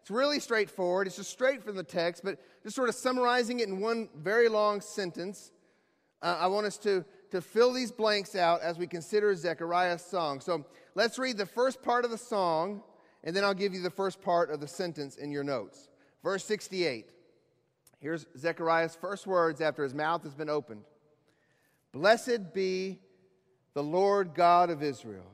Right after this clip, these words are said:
for he has visited and redeemed his people, and he has raised up a horn of salvation for us in the house of his servant David."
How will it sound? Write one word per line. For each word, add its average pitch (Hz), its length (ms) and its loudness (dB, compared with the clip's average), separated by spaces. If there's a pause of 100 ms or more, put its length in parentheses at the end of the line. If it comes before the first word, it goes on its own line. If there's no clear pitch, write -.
for 139 100 -6
he 170 140 -2
has 156 180 0
visited 190 580 0
and 160 220 -6
redeemed 170 640 -4
his 147 180 -10
people, 107 540 -14 (680)
and 143 140 -4
he 156 60 -2
has 147 140 -4
raised 190 400 2
up 196 160 2
a 151 100 2
horn 233 580 2
of 185 120 -4
salvation 165 840 -2
for 131 180 -4
us 123 380 -4 (460)
in 151 140 -4
the 147 80 -6
house 190 480 -2
of 156 180 -4
his 151 180 -6
servant 135 560 -4 (500)
David." 107 500 -4